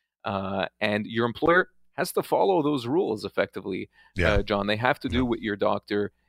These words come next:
Speaker 1: is, uh, is telling them to. As far as the W S I B goes, again, I, I think that there are a lot of advantages to the W S I B. I know lots of people who have been injured at work and receive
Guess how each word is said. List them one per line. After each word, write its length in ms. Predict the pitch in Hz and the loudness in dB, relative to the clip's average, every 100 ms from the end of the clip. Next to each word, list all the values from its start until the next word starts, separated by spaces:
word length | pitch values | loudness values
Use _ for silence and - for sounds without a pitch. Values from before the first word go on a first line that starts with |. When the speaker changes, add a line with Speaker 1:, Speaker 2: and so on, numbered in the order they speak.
| _ 110 | _ -2
Speaker 1:
is, 420 | 104 98 98 - | 0 0 -4 -6
uh, 560 | 104 98 98 98 98 98 - | -2 -2 -2 -2 -2 -4 -4
is 320 | 101 98 - - | -6 -6 -10 0
telling 400 | 123 139 123 101 | 0 0 -2 -2
them 260 | 98 95 - | -2 -4 -6
to. 380 | 107 95 101 - - - _ _ - | -2 -2 -2 -6 -16 -20 _ _ -6
As 160 | 120 - | -4 0
far 280 | 135 156 | 6 8
as 100 | 160 | 6
the 100 | 143 | 6
W 340 | 135 135 131 131 | 6 6 8 6
S 160 | - | 6
I 120 | 120 113 | 4 4
B 180 | 120 | 2
goes, 300 | 123 123 120 | 6 6 6
again, 280 | 117 117 117 | 4 4 4
I, 120 | 101 95 | 4 0
I 160 | 107 110 - | -4 -4 -6
think 180 | 131 120 | -8 -4
that 80 | |
there 120 | 110 110 | 4 6
are 60 | |
a 40 | 104 | 6
lot 200 | 107 113 | 4 2
of 80 | |
advantages 800 | 104 98 107 120 - 127 123 117 - | 0 0 2 2 0 0 2 0 -2
to 120 | 120 | -4
the 120 | 113 | 0
W 380 | 110 107 110 104 | 2 2 2 2
S 200 | 101 - | 2 0
I 440 | 101 104 110 104 | 0 0 2 0
B. 320 | 101 107 104 | 0 0 0
I 80 | 101 | 0
know 120 | 98 | -2
lots 320 | 98 98 110 120 | 0 2 0 -2
of 80 | |
people 280 | - 110 113 | -6 -4 -2
who 60 | 104 | -2
have 100 | 98 | 0
been 140 | 110 | 0
injured 260 | 113 110 107 | 0 0 0
at 160 | 101 | 0
work 360 | 104 107 110 - | 2 4 4 2
and 100 | 101 | -6
receive 460 | 95 - 107 101 | -6 -2 -2 -4